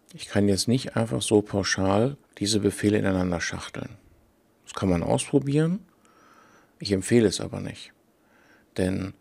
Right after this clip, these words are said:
was passiert, wenn ich diese Befehle immer weiter ineinander verschachtel? Irgendwann wird der Code, den ich hier in die Zeile reinschreibe, so lang werden, dass die Zeile an sich schon wieder schwer zu lesen sein wird.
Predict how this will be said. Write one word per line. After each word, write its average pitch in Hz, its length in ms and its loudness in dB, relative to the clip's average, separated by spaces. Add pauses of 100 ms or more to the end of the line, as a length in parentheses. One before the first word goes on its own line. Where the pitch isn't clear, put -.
(240)
was 98 160 0
passiert, 117 380 2
wenn 117 100 0
ich 104 80 -2
diese 107 220 0
Befehle 107 380 0
immer 110 260 2
weiter 104 240 2
ineinander 101 340 2
verschachtel? - 640 -2 (520)
Irgendwann 104 680 2 (440)
wird - 360 -2 (100)
der 87 500 0 (640)
Code, 113 340 2
den 120 100 2
ich 101 100 -6
hier 110 80 -2
in 98 80 0
die 90 80 -2
Zeile 87 360 -4
reinschreibe, 71 680 -4 (340)
so 110 220 2
lang 95 280 0
werden, 110 420 -2 (260)
dass - 160 -10
die 98 120 -6
Zeile 104 360 0
an 90 140 -2
sich 98 200 -2
schon 117 180 -4
wieder 110 200 0
schwer 101 500 4
zu - 180 0
lesen 104 400 4
sein - 340 -8
wird. - 280 -10